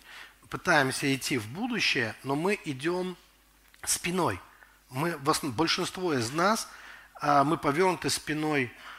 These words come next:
э, в будущее. Ну, как это узнается? А, ты прошлое насколько далеко видишь?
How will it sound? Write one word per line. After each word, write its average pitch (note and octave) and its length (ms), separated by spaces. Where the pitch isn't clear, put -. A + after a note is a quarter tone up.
э, B2+ 160
в B2 120
будущее. B2 380
Ну, B2+ 60
как - 180
это C#3 220
узнается? B2 760
А, C3 180
ты F3 240
прошлое C#3 760
насколько C3+ 720
далеко A#2 540
видишь? G#2 440